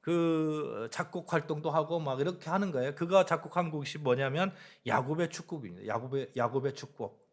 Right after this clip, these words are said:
이, 이거 기억하시죠, 여러분? 씨씨엠 가스펠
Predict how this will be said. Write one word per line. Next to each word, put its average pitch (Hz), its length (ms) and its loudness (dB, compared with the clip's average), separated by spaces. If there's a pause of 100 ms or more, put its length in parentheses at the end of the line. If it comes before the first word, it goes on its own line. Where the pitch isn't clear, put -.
이, 147 80 -10
이거 156 220 -2
기억하시죠, 160 680 -2
여러분? 117 380 -8 (560)
씨씨엠 233 580 8
가스펠 196 480 4